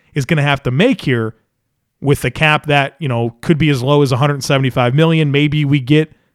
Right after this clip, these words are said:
to one eighty, one eighty-five. We'll find out soon enough. But in either case, the team has to figure out some cap space because Daryl Williams and Matt Milano and John Feliciano and Isaiah McKenzie and Andre Roberts and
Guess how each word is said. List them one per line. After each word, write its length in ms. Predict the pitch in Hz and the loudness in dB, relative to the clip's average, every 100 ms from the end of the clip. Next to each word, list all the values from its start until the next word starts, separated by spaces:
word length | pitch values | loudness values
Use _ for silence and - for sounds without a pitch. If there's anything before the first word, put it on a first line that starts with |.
| _ _ _ | _ _ _
to 80 | - | -2
one 240 | 143 151 | 2 2
eighty, 280 | 147 151 151 | 4 2 2
one 220 | 131 147 | 2 0
eighty-five. 640 | 143 135 123 - 160 143 123 | 0 -2 -4 -2 0 0 -2
We'll 80 | |
find 320 | 123 143 139 131 | -4 -4 -4 -4
out 180 | 123 | -6
soon 260 | - - 156 | -6 -2 -2
enough. 540 | 123 139 156 101 - _ _ _ _ _ _ _ | -2 -2 -4 -6 -14 _ _ _ _ _ _ _
But 120 | 165 | 0
in 100 | 147 | 2
either 260 | 156 180 131 | 2 2 0
case, 440 | - 175 160 131 | 0 0 2 -2
the 120 | - 123 | -6 -4
team 300 | - 165 143 | 0 0 0
has 200 | 147 - | -2 -4
to 80 | - | -6
figure 300 | 156 131 135 | -6 -2 -2
out 180 | 127 | -2
some 140 | - 117 | -6 -6
cap 260 | 151 208 | -4 -4
space 480 | - - 131 127 - - _ _ _ _ _ _ _ | -6 -6 -4 -4 -8 -16 _ _ _ _ _ _ _
because 260 | - 131 113 | -6 -4 0
Daryl 280 | 147 147 139 | 2 4 4
Williams 480 | 165 190 156 123 110 | 4 4 2 -2 -4
and 80 | |
Matt 200 | 117 139 | -4 -2
Milano 500 | 139 147 175 196 156 | -2 0 2 2 0
and 100 | 127 | -2
John 200 | 113 123 | -2 -4
Feliciano 680 | 123 143 160 - 190 185 147 | -2 -2 -2 -2 -4 -4 -4
and 100 | 120 | -4
Isaiah 320 | 117 117 135 | -4 0 0
McKenzie 540 | 151 156 233 - 160 127 | 0 -2 -4 -2 -4 -4
and 100 | 120 | -4
Andre 320 | 139 151 160 | -2 0 0
Roberts 580 | 196 214 175 139 120 - | 0 -2 -4 -6 -8 -8
and 240 | 123 113 | -6 -8